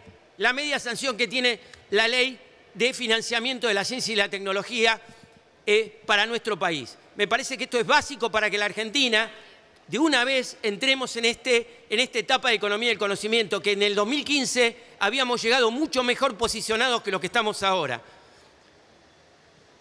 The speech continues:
No quisiera agregar nada más, simplemente decir que vamos a acompañar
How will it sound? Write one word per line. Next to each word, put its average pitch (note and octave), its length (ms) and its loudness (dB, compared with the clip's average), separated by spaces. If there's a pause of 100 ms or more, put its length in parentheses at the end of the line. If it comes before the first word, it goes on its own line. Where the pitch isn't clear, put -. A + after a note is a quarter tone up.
(680)
No B3+ 140 2
quisiera B3+ 320 2
agregar B3 560 -2
nada B3+ 280 0
más, D4 360 0
simplemente B3 600 0
decir A#3 240 0
que G#3+ 100 4
vamos A#3+ 240 2
a A3+ 60 4
acompañar G#3+ 600 -2